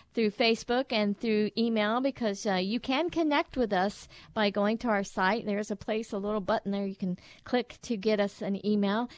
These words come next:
and to let us know what you'd like to hear us talk about, or if you have a question you want us to,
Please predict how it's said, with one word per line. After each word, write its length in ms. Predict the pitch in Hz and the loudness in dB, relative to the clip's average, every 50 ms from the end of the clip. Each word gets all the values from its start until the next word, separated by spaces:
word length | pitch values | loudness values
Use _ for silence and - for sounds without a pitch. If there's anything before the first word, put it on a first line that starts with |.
| - - _ | -20 -16 _
and 240 | - 226 226 220 214 | -2 0 0 0 0
to 80 | - 220 | 0 2
let 160 | 214 214 214 | 4 4 4
us 120 | 226 - - | 4 4 0
know 180 | 240 240 240 | 2 2 4
what 140 | 240 233 - | 2 2 2
you'd 140 | 214 233 202 | 0 -2 0
like 200 | 220 240 247 - | 0 -2 -2 -2
to 60 | 240 | -4
hear 140 | 226 254 247 | -2 0 0
us 120 | 233 220 - | 0 -2 0
talk 300 | - 254 240 240 - 247 | 2 2 2 4 2 -2
about, 360 | 208 226 226 226 247 277 294 | -2 -2 0 2 2 2 2
or 60 | 240 | 0
if 100 | - - | 0 -2
you 60 | 220 | -2
have 80 | 185 190 | -4 -4
a 60 | 208 | -6
question 540 | - - 269 247 247 - - - 262 269 269 | -2 2 2 2 2 2 -4 -4 -2 0 0
you 120 | 254 226 | 0 -2
want 180 | 214 220 226 240 | -2 -2 -2 -2
us 220 | 240 240 - - | -4 -6 -6 -8
to, 240 | - 269 240 226 | -6 -6 -4 -4